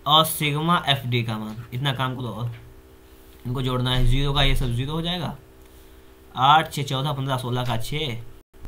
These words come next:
हाथ से लगा एक, तीन तीन छः चार दस, तीन तेरह, ये कितना हो जाएगा, तेरह सौ साठ। ठीक है, इसको जोड़ो,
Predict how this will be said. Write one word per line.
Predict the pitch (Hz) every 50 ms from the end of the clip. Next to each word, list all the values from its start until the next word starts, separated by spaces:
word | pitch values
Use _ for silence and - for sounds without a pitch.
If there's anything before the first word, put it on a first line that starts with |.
| - - - - - - - - - - - -
हाथ | - 110
से | 113 117 123
लगा | 120 123 123 123 123
एक, | 123 123 139 156 165 160 - - - - - - - - - - - - - - - - - - - - - - - - - - - -
तीन | 139 147 151 147
तीन | 143 143 131
छः | 120 - 143
चार | 139 147 135 120
दस, | 117 139 151 147 - - - - - - - - -
तीन | - - 117 113
तेरह, | 113 117 123 131 139 147 147 - - - - - - - - - - - - -
ये | - -
कितना | 120 - 139 151
हो | 147 139
जाएगा, | 127 117 110 104 104 117
तेरह | - - 117 120 123 127 127
सौ | 123 135 127
साठ। | 120 - 113 107 104 104 - - - - - - - - - - - - - - - - - - - - - - - - - - - - - - - - - - - - - - - - - - -
ठीक | 170 165 156
है, | 120 113 113 - - - - - - - - - - -
इसको | 123 - - 143
जोड़ो, | 139 143 143 147 147